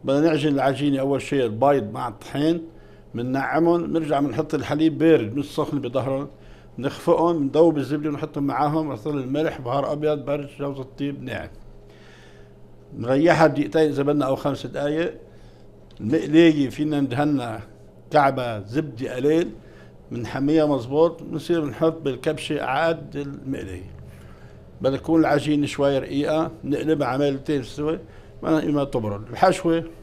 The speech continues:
مثل ما قلنا حطينا سبانخ هن ميتين جرام مسلوقين شوي، ما بحط لهم مي، بحطهم على النار بالمقلاية، هن لحالهم فيهم مي، بيذوب السبانخ.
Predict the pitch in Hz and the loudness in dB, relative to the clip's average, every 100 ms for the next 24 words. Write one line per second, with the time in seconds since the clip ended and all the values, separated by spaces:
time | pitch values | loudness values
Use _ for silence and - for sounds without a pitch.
0 | - - - - 165 156 151 143 120 147 | -20 -20 -12 -6 -4 -2 -2 -2 -4 0
1 | 175 170 151 123 - - - - - - | 2 4 4 0 -6 -18 -20 -20 -20 -20
2 | - - - - - - - - - 143 | -20 -20 -20 -20 -20 -20 -20 -10 -2 4
3 | 165 160 123 104 - - - - - - | 6 6 4 -4 -10 -20 -20 -20 -20 -20
4 | - - - - - - - 147 139 131 | -20 -20 -20 -20 -20 -10 -2 0 2 0
5 | 139 139 127 135 147 127 120 123 117 - | 2 2 2 4 6 4 -2 -8 -8 -8
6 | 120 143 135 - 143 131 160 156 151 170 | -4 -2 -2 -2 -2 2 2 2 -2 -2
7 | 156 143 147 143 147 - - - - - | 0 2 2 2 0 -8 -20 -20 -20 -2
8 | 170 165 160 139 156 160 143 147 156 147 | 0 0 0 2 6 6 6 2 2 0
9 | 147 160 165 175 160 180 170 143 165 170 | 2 4 4 4 4 2 0 0 0 0
10 | 139 165 160 143 151 160 139 139 175 165 | 0 -2 0 2 2 2 0 2 2 2
11 | - - 123 117 98 | -2 -6 -6 -6 -10